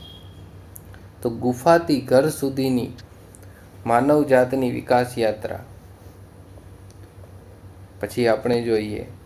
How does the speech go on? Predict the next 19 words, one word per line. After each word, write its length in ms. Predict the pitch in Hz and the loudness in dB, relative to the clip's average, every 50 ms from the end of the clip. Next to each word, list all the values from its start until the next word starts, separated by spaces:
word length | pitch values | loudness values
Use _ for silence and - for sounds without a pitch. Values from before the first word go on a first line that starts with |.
| - - - - - - - - - - - | -20 -20 -20 -20 -20 -20 -20 -20 -14 -4 0
કે 60 | 123 | 0
આ 20 | 139 | 0
ત્રણ 280 | - - 156 160 160 | 2 4 4 4 4
વાત 280 | 147 143 143 139 143 127 | 4 4 2 2 4 2
આપણે 220 | 123 - 127 110 | 0 2 0 -2
સંસ્કૃતિ 520 | 107 - 123 131 135 - - 175 175 170 160 | -2 0 -2 -2 -2 0 2 2 2 2 0
એટલે 220 | 151 147 143 127 | 0 2 2 0
જીવન 360 | 123 120 120 120 127 127 127 | 0 0 0 2 2 2 2
જીવવાની 460 | 123 127 123 127 135 135 135 143 143 | 2 0 0 0 2 2 2 2 0
રીત, 400 | 139 147 143 143 139 139 - - | 0 0 0 -2 -2 -4 -8 -8
માનવ 280 | - 113 110 110 113 113 | -4 -2 -2 0 0 0
મનનું 380 | 113 113 110 110 107 107 101 - | 0 0 -2 -2 -2 -4 -4 -4
ખેડાણ, 480 | - 139 135 143 147 143 143 135 135 | -2 -2 0 2 2 2 2 0 -2
ઘરે, 420 | 143 - - 113 117 117 120 120 120 - - - - - - - - | -4 -6 -6 -4 0 0 0 -2 -4 -10 -16 -18 -16 -16 -14 -10 -6
ગુફાથી 460 | 131 131 131 - 165 160 156 - 120 | -6 -4 -2 2 2 2 2 0 -4
ઘર 260 | 110 - 123 127 139 | 0 4 2 4 2
સુધીની 520 | 131 131 - 123 117 123 123 117 120 117 110 | 0 -6 -8 -8 -6 -4 -4 -4 -4 -4 -6
માનવ 380 | 104 107 107 113 120 120 117 | -4 -4 -4 -2 -2 -2 -4
વિકાસની, 640 | 117 113 113 - 110 107 107 - - - 147 165 185 | -4 -6 -8 -8 -8 -8 -8 -8 -10 -10 -10 -8 -10